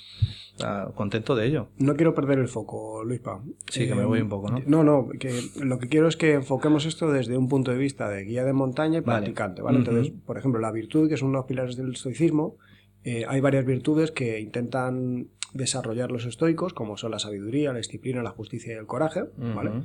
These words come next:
Speaker 2: Si me columpio, me lo dices, ¿eh?
Speaker 1: Ujú.
Speaker 2: Eh, que me gustaría que me intentaras contar cómo puedes aplicar la sabiduría a tu labor de guía de montaña, en la disciplina, la justicia y el coraje también.
Speaker 1: Joder, es que no lo estipulo tanto, o sea, no lo estudio el estoicismo de esta forma, sino
Speaker 2: Ujú.
Speaker 1: como algo de sentido común, tío.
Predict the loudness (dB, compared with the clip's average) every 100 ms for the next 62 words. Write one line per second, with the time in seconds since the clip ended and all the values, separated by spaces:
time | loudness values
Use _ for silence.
0 | -8 -14 -8 -6 -4 -4 0 0 -2 -6
1 | -8 -8 -10 -10 _ -2 -2 -2 -8 -14
2 | _ -6 -2 -2 -2 -2 0 0 0 2
3 | 2 2 2 2 -2 -2 0 2 0 0
4 | -2 -2 -4 -2 -2 0 0 0 0 -2
5 | -2 -4 -2 -2 -2 -2 -2 0 0 0
6 | -4 -6 -4 -2 -4 -4 -6 -6 -8 -4
7 | 0 0 0 -2 -6 -10 -8 -8 -10 -10
8 | -2 0 0 -2 -8 -6 -4 -4 -8 -8
9 | -8 -10 -14 -14 -16 -20 -20 -8 0 4
10 | 4 2 2 2 2 2 4 6 4 2
11 | 2 4 4 6 4 4 2 0 2 4
12 | 4 6 6 4 2 2 4 4 4 2
13 | 2 2 4 4 4 2 0 2 2 2
14 | 2 2 2 2 2 2 4 4 4 4
15 | 4 6 6 4 4 2 0 0 2 2
16 | 0 0 -2 -4 -6